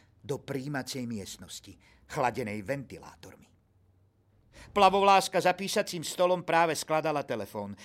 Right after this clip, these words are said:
Peter len s námahou poznával dospelú Henrietu Larsonovú.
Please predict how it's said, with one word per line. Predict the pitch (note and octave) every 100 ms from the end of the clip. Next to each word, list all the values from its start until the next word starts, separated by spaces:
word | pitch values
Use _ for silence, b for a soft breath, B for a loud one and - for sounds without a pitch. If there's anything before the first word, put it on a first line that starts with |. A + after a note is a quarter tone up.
| B -
Peter | D#3 D#3 D3
len | C#3 C3+
s | A2
námahou | C3 C#3+ D#3 D#3 A#2+ B2 B2
poznával | C#3+ D#3 A2+ B2 A#2+ A#2+ A#2+
dospelú | G#2+ C3+ - - B2 A#2+ B2 A#2 B -
Henrietu | B2+ C3+ C3+ C3 C3 C3 C#3
Larsonovú. | B2+ A2+ - F2+ E2 D#2+